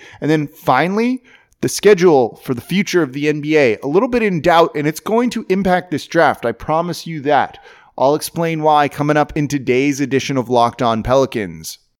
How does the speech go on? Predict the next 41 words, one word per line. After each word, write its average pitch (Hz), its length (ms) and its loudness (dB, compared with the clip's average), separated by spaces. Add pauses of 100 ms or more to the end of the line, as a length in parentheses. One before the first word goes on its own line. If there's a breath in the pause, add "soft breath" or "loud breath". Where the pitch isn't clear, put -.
(240)
All 135 80 2
right, 127 120 -2
before 123 280 -6
we 190 80 -6
get 180 140 -6
to - 140 -10
any 147 220 -2
of 120 120 -2
that, 120 180 -2
don't 127 180 -2
forget, 131 240 -6
subscribe 131 520 0
to 135 100 -6
Locked 131 260 0
On 131 160 0
Pelicans 123 420 -8
wherever 127 380 -8
you 127 140 -8
get 127 180 -10
your 117 80 -10
podcast 123 600 -4
from. 127 260 -2
The 127 120 -6
only 247 220 0
podcast 120 580 -2
Monday 156 240 -2
through 127 140 -8
Friday 117 380 0
breaking 110 240 -6
down 107 240 -4
everything 139 560 -2
you 110 100 -10
want 117 160 -6
to 107 60 -6
know 110 180 -4
about 110 320 -4
this - 160 -10
team. 117 300 -6
There's 160 160 2
a 190 60 0
lot. 214 360 0